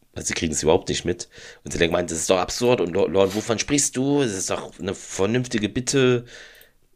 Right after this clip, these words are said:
Aber, na gut, die Tür geht schon. Also eigentlich könnte man es mitkriegen, na gut. Ähm, und sie denken, „Ja, das ist doch absolut vernünftig. Hier, ich geb dir alles, hier mein,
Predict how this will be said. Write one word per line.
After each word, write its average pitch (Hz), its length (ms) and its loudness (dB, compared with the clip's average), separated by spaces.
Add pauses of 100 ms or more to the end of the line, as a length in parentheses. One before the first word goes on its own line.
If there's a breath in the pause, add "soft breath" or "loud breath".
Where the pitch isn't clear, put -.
(320)
Aber, 69 240 -12 (240)
na - 120 -20
gut, - 200 -14
die - 60 -20
Tür 82 160 -6
geht 73 140 -6
schon. - 180 -10
Also - 180 -18 (140)
eigentlich 76 240 -2
könnte 80 180 -2
man 65 100 -6
es - 60 -10
mitkriegen, - 320 -12
na - 60 -16
gut. - 140 -20 (560 loud breath)
Ähm, 78 360 4 (720)
und - 140 -6
sie 80 60 -2
denken, 78 280 -4
„Ja, 80 360 -4
das 85 140 -4
ist - 60 -8
doch 87 80 4
absolut 110 320 2
vernünftig. 110 520 0
Hier, 110 160 8
ich 123 140 4
geb 120 140 2
dir - 140 6
alles, 123 380 8
hier 120 140 6
mein, 104 240 4